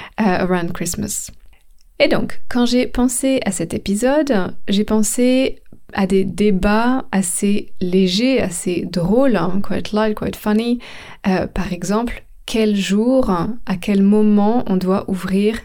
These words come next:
les cadeaux de Noël. Because yes, that's a real debate in France.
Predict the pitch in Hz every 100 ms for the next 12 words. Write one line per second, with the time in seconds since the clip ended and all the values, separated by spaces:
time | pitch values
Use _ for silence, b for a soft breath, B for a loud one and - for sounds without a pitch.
0 | - 190 185 196 170 185 202 226 - _
1 | - 196 185 160 - 202 B B B B
2 | B B - 180 170 175 - - 170 180
3 | 175 170 170 - - - - - 208 -